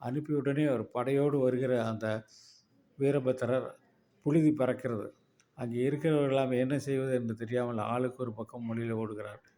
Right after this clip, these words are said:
அந்த இருந்த அந்த யாகசாலையெல்லாம் போட்டு ஒன்றுக்கில்லாமல் செய்கிறார் வீரபத்திரர்.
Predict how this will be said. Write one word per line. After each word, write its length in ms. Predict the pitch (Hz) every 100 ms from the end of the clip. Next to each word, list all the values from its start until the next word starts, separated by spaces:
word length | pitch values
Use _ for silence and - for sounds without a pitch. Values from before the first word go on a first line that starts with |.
| _ _ _
அந்த 200 | 117 113 113
இருந்த 340 | 117 139 156 143 -
அந்த 240 | 113 120 117 113
யாகசாலையெல்லாம் 960 | 117 131 139 123 120 117 113 117 113 - _ _ _ _
போட்டு 220 | 139 127 127 101 80 _ _ _ _ _ _
ஒன்றுக்கில்லாமல் 760 | 127 143 143 - 131 123 120 120
செய்கிறார் 420 | 120 113 110 113 -
வீரபத்திரர். 680 | 123 117 110 113 113 -